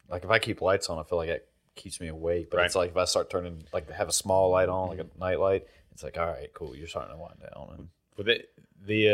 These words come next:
Speaker 2: uh, I guess the research behind that is that, like, that blue light, and then you, a lot of the, you've probably seen a lot of the stuff now on phones and stuff where they try to reduce the number of blue
Speaker 1: Blue
Speaker 2: light,
Speaker 1: light
Speaker 2: like
Speaker 1: tri-,
Speaker 2: blue light
Speaker 1: yeah,
Speaker 2: blockers and stuff.
Speaker 1: yeah.
Speaker 2: But that stimulates a part of the brain to, like, to be awake,
Speaker 1: Mm-hmm.
Speaker 2: um, or stimulates brain activity.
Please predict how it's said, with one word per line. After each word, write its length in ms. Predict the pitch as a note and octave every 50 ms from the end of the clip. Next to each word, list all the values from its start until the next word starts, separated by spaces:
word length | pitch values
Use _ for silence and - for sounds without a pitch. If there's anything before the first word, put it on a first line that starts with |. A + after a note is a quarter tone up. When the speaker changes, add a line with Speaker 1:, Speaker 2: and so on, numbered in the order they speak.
| G2+ G2+ G2
Speaker 2:
uh, 40 | -
I 60 | F#2
guess 140 | F#2+ A2+ - -
the 80 | G2
research 300 | F#2+ A2+ A#2+ A#2+ A2 F#2 -
behind 240 | F2+ F2+ F#2 F#2
that 120 | F#2 F2+ F2+
is 120 | F2+ E2
that, 280 | F2+ F2+ F2 F2 F2+ - -
like, 280 | F2+ F#2 F2+ F2 F2 -
that 220 | - F2+ F2 - -
blue 220 | F2+ F2+ G2 G2
light, 280 | F#2+ G2 G2+ G#2 F#2+ G2
and 80 | G2+
then 80 | G2+ F#2+
you, 220 | F#2 F#2+ F2+ E2
a 20 | E2
lot 180 | E2 F#2 G2 F#2+
of 60 | F2+
the, 100 | F2 F2
you've 180 | F#2 G2+ G2 -
probably 180 | - G2+ F#2 F2
seen 160 | - F#2+ F2
a 60 | F2
lot 120 | F2 F2 F#2
of 60 | F2+
the 60 | F2
stuff 220 | - - F#2+ F2 - - - _ _ E2+
now 240 | F2 F2+ F#2 F2+ F2+
on 120 | E2+ D#2+
phones 320 | - - F2 F2+ F#2+ F#2+
and 100 | F#2+ F#2+
stuff 200 | - - F#2 E2+ F2
where 80 | F2
they 140 | F2 E2+ E2+ E2
try 240 | - - - F#2+
to 100 | F2+ E2+
reduce 420 | E2 F2 F#2 E2+ F2 E2 E2+ E2+ -
the 80 | -
number 200 | F2+ F2+ F#2 F#2+ F#2+
of 80 | F2+ -
blue 100 | F#2+ F#2+
Speaker 1:
Blue 100 | F#2 F#2+
Speaker 2:
light, 140 | F#2+ F#2+ F2+
Speaker 1:
light 20 |
Speaker 2:
like 80 | F#2 F2
Speaker 1:
tri-, 100 | G2 G2
Speaker 2:
blue 120 | F#2+ F#2+
light 140 | F#2 F2+ F2+
Speaker 1:
yeah, 60 | F#2
Speaker 2:
blockers 360 | F2+ E2+ E2+ E2+ F2 G2+ F2+ -
and 80 | G#2+
stuff. 260 | F#2 F2 F2 F2+ F2
Speaker 1:
yeah. 60 | F2 F2 -
Speaker 2:
But 240 | G#2+ G2 F#2+ - - F#2+
that 160 | G2+ G2+ F#2+
stimulates 400 | - - G2+ G2 F#2+ F#2 F#2+ F2+ -
a 40 | -
part 140 | F#2+ F#2+
of 40 | F#2
the 60 | F2+
brain 400 | F2 - E2 E2+ F2+ F#2 F#2+ F#2 - -
to, 340 | - F#2 F2 E2+ E2+ E2+ - -
like, 200 | - E2+ D#2+ - _ _ _ _ _ _ _
to 80 | - F#2+
be 100 | F2+ F2+
awake, 380 | E2+ E2 E2+ F2 A2+ - - - D#2+
Speaker 1:
Mm-hmm. 680 | F2+ F2+ F#2 F#2+ F#2 F#2+ G2+ G2 _ _ _ - -
Speaker 2:
um, 420 | F#2+ F2+ E2+ E2 E2+ E2 E2 D#2 - -
or 80 | G#2
stimulates 460 | - - - G2 G2 G2 G2 G#2 G2 -
brain 180 | G#2+ G#2+ G#2+
activity. 460 | A2 G#2 - A#2 A2 A#2 A#2 A#2 A2+